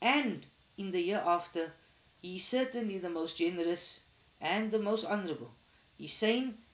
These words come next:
"Every person departs trading his soul, he either ransoms or put into perdition." Meaning that every person that starts his day in the morning with actions,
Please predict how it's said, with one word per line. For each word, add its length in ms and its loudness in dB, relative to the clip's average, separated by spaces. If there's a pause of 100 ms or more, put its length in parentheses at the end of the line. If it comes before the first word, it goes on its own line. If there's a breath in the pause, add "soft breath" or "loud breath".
(100)
"Every 300 -2
person 480 0
departs 540 -2
trading 460 -4
his 220 -4
soul, 420 0 (420 soft breath)
he 300 -8
either 160 -2
ransoms 560 -2
or 140 -6
put 340 -6 (460)
into 500 -8 (380)
perdition." 520 -8 (380 soft breath)
Meaning 540 -2
that 220 -4 (100)
every 400 -2
person 580 2 (300 soft breath)
that 180 -4
starts 400 2
his 240 -2
day 400 2 (300 soft breath)
in 260 -2
the 120 0
morning 500 -2
with 180 -4
actions, 580 -2